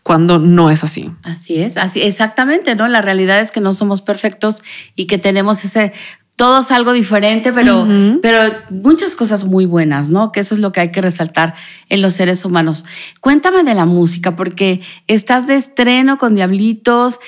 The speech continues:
Speaker 2: y me imagino que ha sido un proceso llegar a este momento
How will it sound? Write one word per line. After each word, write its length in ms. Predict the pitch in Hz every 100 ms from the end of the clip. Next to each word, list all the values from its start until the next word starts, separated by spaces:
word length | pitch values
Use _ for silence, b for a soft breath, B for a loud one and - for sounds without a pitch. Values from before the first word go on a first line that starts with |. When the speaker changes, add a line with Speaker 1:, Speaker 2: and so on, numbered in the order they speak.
| B B -
Speaker 2:
y 160 | 214
me 160 | 214 208
imagino 480 | 208 202 214 233 233
que 80 | 233
ha 20 |
sido 240 | 240 220
un 80 | 208
proceso 600 | - 196 196 226 220 247
llegar 320 | 233 202 190
a 40 | 196
este 200 | 196 196
momento 720 | 180 175 185 202 185 214